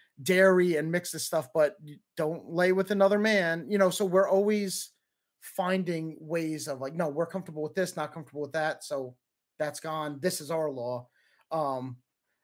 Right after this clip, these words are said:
and that's kind of, like, where Paul in Galatians and, um, Corinthians is just like, "Follow all of the law or none of it.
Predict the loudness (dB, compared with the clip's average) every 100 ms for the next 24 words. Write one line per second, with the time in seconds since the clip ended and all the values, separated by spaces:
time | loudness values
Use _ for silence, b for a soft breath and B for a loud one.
0 | _ -2 2 0 -2 -4 -2 -2 -2 0
1 | 0 -2 0 0 0 -2 4 6 8 6
2 | 4 0 -4 -2 0 0 -2 -6 -6 -6
3 | -4 -6 -8 -12 _ _ _ _ -6 -4
4 | -2 -4 -8 -12 _ -2 -2 -2 -4 -4
5 | -4 -6 -10 -12 -8 -6 -6 -8 -10 -10
6 | _ _ _ _ 4 6 8 6 4 4
7 | 6 4 2 2 6 6 6 2 -10 -4
8 | 2 2 2 -2 -2 -4 -8 -10